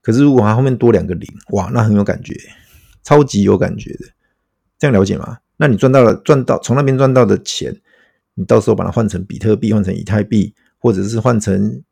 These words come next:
现金，台-，新台币都 OK 啊，拿出来买，买你想要的，吃你想吃的，实现一些获利。本来就是这样子啊，没有人要你满手币，然后生活过得苦哈哈的，然后穿很旧的鞋子、很旧的衣服，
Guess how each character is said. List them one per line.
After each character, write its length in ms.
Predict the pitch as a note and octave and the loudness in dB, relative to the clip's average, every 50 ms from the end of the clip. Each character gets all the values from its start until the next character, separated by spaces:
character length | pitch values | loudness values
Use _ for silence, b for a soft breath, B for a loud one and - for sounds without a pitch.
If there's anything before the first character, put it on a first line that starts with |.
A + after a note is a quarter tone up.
| _ | _
现 240 | - - D3+ C#3 C3 | -8 -4 -2 -2 -2
金， 240 | B2 C3+ C3 C3 C3+ - _ _ _ _ _ _ _ _ _ _ _ | -2 -2 -4 -4 -4 -8 _ _ _ _ _ _ _ _ _ _ _
台-， 140 | - A#2+ | -4 -2
新 200 | A#2 - E3 D#3+ | -2 0 -2 -2
台 200 | D3 C3+ B2+ C3 | 0 0 0 0
币 160 | D3 - D#3 C#3 | 0 -2 -2 2
都 140 | C3+ B2+ | 4 4
OK 280 | C3+ C#3 - - D3 C#3+ | 4 2 2 0 -2 -2
啊， 240 | C3+ C3 C3 B2 - _ _ B2+ | 0 -2 -4 -6 -10 _ _ -6
拿 120 | A2+ A#2 | -4 -4
出 200 | A#2 - - C#3+ | -4 -4 -4 -2
来 180 | C3+ A2+ G#2+ A2+ | 0 0 0 0
买， 240 | A2+ A2 F#2+ - - - | -2 -4 -4 -6 -6 -4
买 100 | A2 A#2 | -4 -4
你 80 | B2+ | -4
想 160 | B2 - G2 | -4 -4 -6
要 160 | G#2 B2 B2 A2 | -4 -4 -4 -4
的， 100 | G2+ G2 | -4 -6
吃 220 | F#2 - - B2+ | -10 -8 -8 -6
你 80 | B2 A2+ | -4 -4
想 160 | G#2+ G2 A2+ | -4 -6 -6
吃 220 | - - - A#2 | -10 -10 -8 -6
的， 260 | A2+ A2 G2+ F2+ - _ _ _ _ _ _ _ _ _ _ _ _ _ _ _ _ _ _ _ _ _ _ _ _ _ _ _ _ | -4 -2 -4 -4 -6 _ _ _ _ _ _ _ _ _ _ _ _ _ _ _ _ _ _ _ _ _ _ _ _ _ _ _ _
实 260 | - - - G2+ G#2 | -12 -8 -6 -4 -4
现 220 | - - C3+ B2+ | -2 -4 -4 -4
一 60 | B2 | -4
些 200 | A2+ - A#2 A2+ | -4 -4 -4 -4
获 240 | A2 G#2+ A#2+ A2+ G#2 | -2 -2 -2 -2 -2
利。 220 | G#2 G#2+ G2+ A2 - _ _ _ _ _ _ _ _ _ _ _ _ _ _ _ _ _ | -2 -4 -6 -8 -12 _ _ _ _ _ _ _ _ _ _ _ _ _ _ _ _ _
本 120 | A2+ F2+ | 0 0
来 120 | F2+ G2+ B2+ | 0 -2 -4
就 100 | D#3+ D#3+ | -4 -4
是 140 | E3 E3 | -4 -2
这 80 | D#3 D#3+ | -2 0
样 180 | D#3 C#3 C3 A2+ | 0 0 -2 -2
子 160 | A#2 A2 G#2 | -2 -2 -2
啊， 180 | G2+ G#2 G#2 - | -2 -2 -2 -2
没 100 | C#3 D#3 | 0 0
有 100 | E3 D#3 | 2 2
人 120 | A2 G#2+ A2+ | 2 2 2
要 120 | C3+ C3+ | 2 2
你 60 | A2+ | 0
满 240 | G2+ G2 F2+ F2+ G2+ | 0 0 0 -2 -4
手 220 | G#2+ - - F2 | -6 -6 -6 -8
币， 340 | - - - G#2+ F#2+ - - b b b b b b b b | -6 -6 -6 -6 -6 -6 -10 b b b b b b b b
然 140 | - F2+ F2+ | -8 -4 -2
后 120 | G#2 G#2+ | 0 0
生 200 | G#2+ - - A2 | 0 0 -2 0
活 120 | G2+ F#2 F2+ | 0 0 -2
过 160 | G2 B2 A2+ | 0 0 0
得 60 | F#2+ | 0
苦 180 | F2+ - - - | -2 -4 -8 -10
哈 200 | - - G#2+ G2+ | -8 -6 -6 -6
哈 260 | F#2+ F#2+ G2 F#2+ F#2 | -4 -2 -2 -2 0
的， 160 | F2+ F#2 F2+ F2+ | -2 -2 -4 -6
然 120 | F#2 F#2 | -4 -4
后 80 | G2+ A2 | -4 -4
穿 400 | G#2+ - - - G2+ G#2 A2+ A2+ - _ _ _ | -4 -4 -2 -2 -2 -2 -2 -4 -10 _ _ _
很 160 | - F#2 F#2 | -8 -6 -4
旧 200 | - C3 B2 A2 | 0 2 2 2
的 40 | G#2 | 2
鞋 200 | - - G2+ G2+ | 0 -2 -4 -4
子、 120 | A2 F#2 | -4 -6
很 140 | F#2+ F#2 F#2+ | -6 -6 -2
旧 160 | - B2+ A2+ | 0 0 0
的 80 | G#2 G#2 | 2 0
衣 160 | G#2+ A2 A2+ | 0 -2 -4
服， 260 | A2+ - F#2 F2+ G#2 | -6 -10 -12 -12 -12